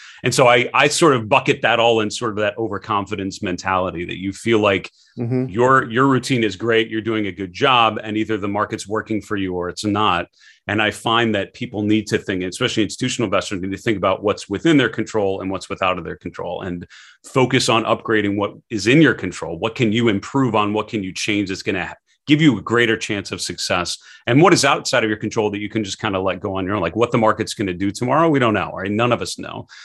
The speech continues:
Speaker 1: So you have to basically, you know, focus on what you actually can improve on and, and change.
Speaker 2: One thing we know for sure, this is not your parents' economy.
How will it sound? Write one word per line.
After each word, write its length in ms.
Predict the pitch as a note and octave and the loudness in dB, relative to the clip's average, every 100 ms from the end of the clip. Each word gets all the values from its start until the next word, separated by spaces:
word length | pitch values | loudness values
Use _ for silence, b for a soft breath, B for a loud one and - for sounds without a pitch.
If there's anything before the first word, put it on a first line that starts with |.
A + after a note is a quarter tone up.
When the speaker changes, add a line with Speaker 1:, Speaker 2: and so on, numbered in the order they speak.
| B | B
Speaker 1:
So 140 | - C3+ | 0 2
you 180 | A#2 A#2 | 2 2
have 280 | C3 B2 | 2 0
to 80 | - | 0
basically, 800 | A2 A#2 A2+ A#2 A2 G#2 G2 G2 - | 0 0 0 -2 -2 -2 -2 -6 -10
you 120 | - | -10
know, 160 | F#2 F#2 - | -10 -10 -12
focus 400 | - D3 D3 A2+ | 2 4 4 2
on 220 | B2 G#2 | 2 2
what 240 | G2+ A2 A2+ | 2 2 2
you 160 | A2 | 0
actually 420 | G2+ G2 - G#2 F2 | 0 -2 -6 -10 -8
can 460 | - G#2+ G2 F#2+ | -2 -2 0 -2
improve 420 | G2 G2 - G2 | -2 -6 -4 -4
on 200 | F#2 F2 | -2 -2
and, 220 | E2 E2 - | -4 -6 -8
and 160 | F2 E2+ | -10 -10
change. 560 | - F2 E2+ G#2+ - _ _ _ _ _ _ _ _ - | -10 -8 -8 -10 -14 _ _ _ _ _ _ _ _ -2
Speaker 2:
One 200 | D#3 F#3+ | 0 0
thing 180 | G3 | 0
we 80 | F3+ | 0
know 160 | D#3+ D#3+ | 0 -2
for 140 | D#3 | -4
sure, 340 | C#3 E3 E3 E3 - | -4 0 0 0 -2
this 200 | D#3+ D#3 | -2 -2
is 100 | B2+ | 0
not 240 | C3+ C#3+ | 0 -2
your 120 | C3+ | -4
parents' 340 | B2 C3 B2 A#2+ | -4 -4 -4 -6
economy. 580 | A#2 B2 A#2+ G#2+ G2+ | -6 -4 -4 -4 -10